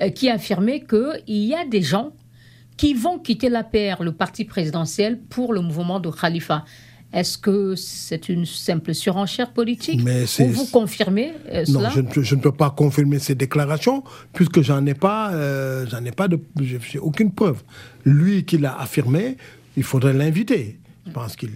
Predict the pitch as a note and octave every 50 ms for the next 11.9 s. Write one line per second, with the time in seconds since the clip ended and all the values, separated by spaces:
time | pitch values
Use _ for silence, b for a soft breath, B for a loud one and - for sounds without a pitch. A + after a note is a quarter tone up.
0 | A2 A#2 A#2 - - - - A2+ B2 B2+ - - - - - - - - - G#3
1 | A3+ G#3 F3 G#3+ - - A#3 A3+ G#3+ C#4+ B3 - G#3 G3+ F#3 F#3 - - A#3 G#3+
2 | G3+ G3+ - F3+ F3 - - D4+ C#4 - - - E3+ E3 G3 E3 D3+ E3+ A#3 C4+
3 | B3+ - - C4 D#4 D#4+ B3+ F3+ D#3 E3 - - - F#3 - G3 D#3+ F3 F#3 F3
4 | - - A#3+ A#3+ G#3 A#3 D4+ E4 C#4 F#3 A3 C4+ A#3+ - C#4 - - D4+ C4+ G#3+
5 | - - - A#3 G3 - - A#3 A#3 F#3+ - - G3 E3 - F#3 F3+ D3+ C#3+ -
6 | - D#3 E3 E3 - G#3+ F#3 - A#3 F#3 B2 - B B B B B B B B
7 | B - - F#3 D#3+ C#3 G3 - - F#3+ D#3+ G#3 G#3 D#3+ - E3+ E3 D#3 - -
8 | B3 - - - E3+ D3 C3+ - - G#3 F#3+ D3+ - - B2+ - C3 C3+ C#3 D3
9 | F3+ F3 - G#3+ E3 - B B B B B B B D#3 D#3+ F#3 A#3 C4+ C#4 B3+
10 | G3 C3+ D#3+ E3+ F3+ F#3 G3 E3 - - G3 F3+ E3 C#3+ B2 - - - - -
11 | - - D3 C#3 - - A#3 F3 - A#3+ A3 A3 G#3+ F#3 C#3+ A#2+ -